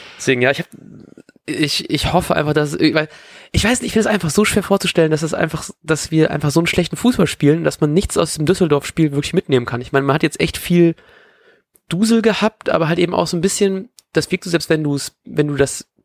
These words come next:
Pech nennen willst, finde ich, wirkt es teilweise so, das ist dein eigenverantwortetes Pech.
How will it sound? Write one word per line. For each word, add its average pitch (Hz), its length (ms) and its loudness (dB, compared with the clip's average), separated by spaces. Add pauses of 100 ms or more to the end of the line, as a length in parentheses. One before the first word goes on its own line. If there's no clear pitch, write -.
(180)
Pech - 320 0
nennen 165 400 0
willst, 214 380 2
finde - 140 0
ich, 165 120 -2
wirkt 185 140 -2
es - 80 -6
teilweise 165 480 -2
so, 151 200 0
das 151 140 -4
ist - 200 -4
dein 147 220 -2
eigenverantwortetes 156 1160 -2
Pech. - 300 -8